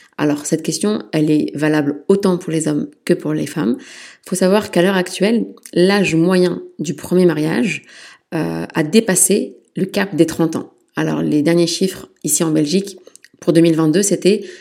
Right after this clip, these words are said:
euh, respectivement trente et un et trente-quatre ans pour le premier mariage. Donc, autant dire, si t'as autour de vingt-cinq ans, t'es encore jeune.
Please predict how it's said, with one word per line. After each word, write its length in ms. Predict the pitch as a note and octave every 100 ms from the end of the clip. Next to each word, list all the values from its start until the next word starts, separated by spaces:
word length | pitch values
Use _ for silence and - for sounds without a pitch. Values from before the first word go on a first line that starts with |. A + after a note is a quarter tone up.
| - _ -
euh, 80 |
respectivement 640 | D#3 E3+ - D#3+ E3 F3+ G3+
trente 360 | - - F3+
et 60 | F3+
un 200 | F3+ G3 -
et 80 |
trente-quatre 560 | D#3 - G3 F#3 D3 -
ans 200 | G3 G3
pour 120 | - E3
le 60 |
premier 260 | D#3+ - D#3
mariage. 460 | D3 E3 A#3+ G#3 - - - -
Donc, 240 | E3 D#3 -
autant 240 | A3 F#3
dire, 320 | D#3+ F3 A3 - - -
si 260 | - E3+ D#3
t'as 300 | - - - -
autour 340 | F#3+ F#3+ F#3+
de 80 | D#3
vingt-cinq 460 | D#3+ F3+ E3 D#3+ E3+
ans, 320 | F#3+ G3 -
t'es 80 | -
encore 360 | D#3 D#3 D3+ D3+
jeune. 280 | D3 C3